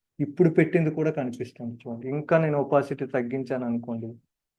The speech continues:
ఫస్ట్ పెట్టిన హండ్రెడ్ పర్సెంట్ది ఉంది, తర్వాత పెట్టిన ఫార్టీ ఫోర్ పర్సెంట్ ఉంది, తర్వాత పెట్టిన థర్టీన్ ఉంది,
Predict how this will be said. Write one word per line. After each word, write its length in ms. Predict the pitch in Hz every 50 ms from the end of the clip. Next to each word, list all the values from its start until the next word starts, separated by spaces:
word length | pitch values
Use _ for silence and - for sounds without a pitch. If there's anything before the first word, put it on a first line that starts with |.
| _ -
ఫస్ట్ 240 | 127 120 - - 139
పెట్టిన 340 | - 156 143 - 156 147 139
హండ్రెడ్ 400 | 120 120 117 113 117 131 139 135 139
పర్సెంట్ది 540 | 143 143 143 143 - 151 147 143 - 151 151
ఉంది, 260 | 147 143 143 147 160 147
తర్వాత 340 | - - - 120 131 135 131 127
పెట్టిన 300 | - 127 - 139 127 123 117
ఫార్టీ 320 | - 120 117 117 120 151 135
ఫోర్ 240 | - 156 147 147
పర్సెంట్ 420 | - 147 139 139 - 156 147 143 156
ఉంది, 240 | 143 139 139 143 147 147
తర్వాత 300 | - 123 120 127 131 131
పెట్టిన 280 | - 143 131 131 127 120 117
థర్టీన్ 440 | 120 123 117 117 - 147 147 143 139
ఉంది, 220 | 131 127 131 147